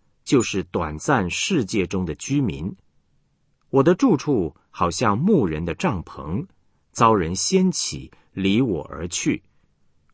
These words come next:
我将性命卷起，像织布的卷布一样。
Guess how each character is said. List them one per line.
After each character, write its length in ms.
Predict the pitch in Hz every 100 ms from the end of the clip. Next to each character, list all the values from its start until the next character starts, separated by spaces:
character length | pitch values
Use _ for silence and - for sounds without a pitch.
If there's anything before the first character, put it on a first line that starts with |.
| _
我 180 | 107 101
将 320 | 123 117 120
性 280 | - 180 127
命 240 | 117 95
卷 320 | - 87 143
起， 420 | 175 - 85 71 - _ _ -
像 340 | - 135 101
织 280 | 87 214 226
布 240 | 202 190 117
的 140 | 90
卷 400 | - 95 78 73
布 240 | - 135
一 160 | 73 73
样。 220 | 92 80